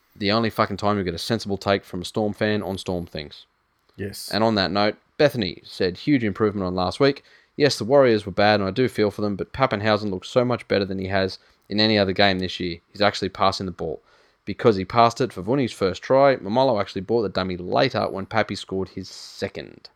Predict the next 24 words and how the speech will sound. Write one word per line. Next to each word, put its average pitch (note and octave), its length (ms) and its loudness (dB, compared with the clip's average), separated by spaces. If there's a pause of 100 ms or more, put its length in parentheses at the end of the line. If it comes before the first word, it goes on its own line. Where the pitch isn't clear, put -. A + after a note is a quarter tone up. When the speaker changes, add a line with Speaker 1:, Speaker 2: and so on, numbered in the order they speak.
(960)
Speaker 1:
I G#2 40 -4
would A2 100 2
also D3+ 240 2
like G#2 160 2
people G2 280 -2
to D#2+ 40 -10
just F2+ 180 -6
keep A2 220 -2
these F#2+ 160 -4
comments G2 420 -4
of - 60 -20
the - 60 -12
Storm F#2 460 -4 (1000)
in F#2+ 140 -6
mind, G#2+ 380 -2 (720)
in G2+ 220 0
that F#2+ 300 2 (300)
they've F#2 220 2
acknowledged G2+ 600 -2 (400)
that - 180 -6
that G2 240 2 (680)
result G2 520 -2
came F#2+ 260 -2
against F#2+ 580 -6